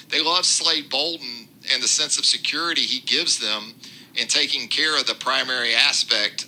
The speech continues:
of that role, and that's to secure the football. But after securing the football, there's no one arguing the point that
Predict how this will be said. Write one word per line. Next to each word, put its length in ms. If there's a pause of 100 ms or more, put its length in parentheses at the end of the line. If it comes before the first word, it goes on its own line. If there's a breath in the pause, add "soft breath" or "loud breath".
of 200
that 220
role, 360
and 100
that's 280
to 240
secure 420
the 80
football. 580 (800 loud breath)
But 360 (1160)
after 360
securing 560
the 80
football, 520
there's 640
no 280
one 180
arguing 540
the 80
point 400
that 260